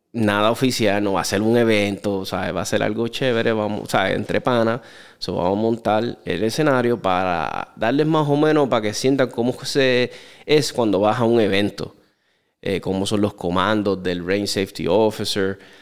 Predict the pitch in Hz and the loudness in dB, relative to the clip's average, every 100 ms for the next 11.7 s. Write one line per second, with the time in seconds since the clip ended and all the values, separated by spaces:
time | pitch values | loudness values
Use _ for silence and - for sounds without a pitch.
0 | - 92 90 - 98 101 90 71 98 107 | -10 -6 -4 -2 -2 0 -2 -2 0 0
1 | 113 117 98 104 98 90 90 85 - 90 | 0 -2 -2 0 0 -2 -4 -6 -6 -6
2 | 85 82 104 123 117 110 95 95 95 92 | -6 -2 0 2 2 0 -2 -6 -6 -6
3 | 92 - 95 82 92 82 - 117 131 123 | -6 -6 -8 -8 -8 -8 -4 0 2 2
4 | 110 98 101 95 90 104 135 117 98 101 | 0 -2 -6 -4 -2 2 2 0 -4 -6
5 | 104 104 101 113 131 131 110 92 101 107 | -6 -6 -4 0 2 2 2 0 -2 0
6 | 113 175 190 196 202 165 143 147 123 117 | 2 2 2 2 2 4 4 2 0 0
7 | 135 135 120 - 170 160 110 110 110 139 | 0 -2 -2 0 2 0 0 -2 -4 -4
8 | 165 117 113 104 107 - 98 120 131 123 | -2 -2 -2 -4 -6 -4 -2 2 2 2
9 | 107 101 95 101 - - - 90 98 107 | -2 -2 -2 -2 -6 -14 -12 -4 0 0
10 | 107 101 95 110 98 98 98 90 90 82 | 2 2 2 2 2 2 0 -2 -4 0
11 | 156 160 147 127 101 95 - | 2 2 -2 -4 -6 -6 -8